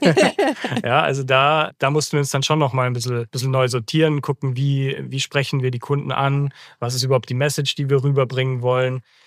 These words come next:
Speaker 2: Fehlen da vielleicht auch Features oder ist es vielleicht auch vom Produkt so,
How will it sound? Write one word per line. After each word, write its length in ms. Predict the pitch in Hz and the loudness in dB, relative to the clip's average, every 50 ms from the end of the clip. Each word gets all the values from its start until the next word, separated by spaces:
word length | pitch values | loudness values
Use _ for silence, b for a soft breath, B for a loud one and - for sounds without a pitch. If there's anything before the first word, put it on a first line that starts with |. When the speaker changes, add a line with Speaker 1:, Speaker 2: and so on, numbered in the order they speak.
| b b b | b b b
Speaker 2:
Fehlen 380 | _ - - - 143 151 170 175 | _ -16 -6 -2 0 2 2 4
da 120 | 156 139 | 2 2
vielleicht 320 | 127 - 135 127 127 - - | 2 0 -2 -2 -2 -2 -6
auch 100 | 117 - | -10 -12
Features 640 | - - 165 196 190 - 196 185 190 190 - - - | -4 0 0 0 2 4 4 4 4 2 -2 -6 -6
oder 240 | 123 117 113 113 113 120 - _ _ _ _ | -6 -4 -4 -4 -6 -6 -10 _ _ _ _
ist 180 | - 139 131 - | -6 -6 -6 -4
es 120 | 127 - | -6 -6
vielleicht 300 | - 135 131 127 123 117 | -4 -2 -2 -2 -2 -4
auch 120 | 135 123 - | -6 -8 -6
vom 180 | - 127 123 | -4 -6 -6
Produkt 480 | 113 - - 113 120 160 190 185 - - | -4 -6 -6 -2 0 0 0 -2 -4 -4
so, 340 | - 165 160 160 160 160 | -2 0 0 2 0 -2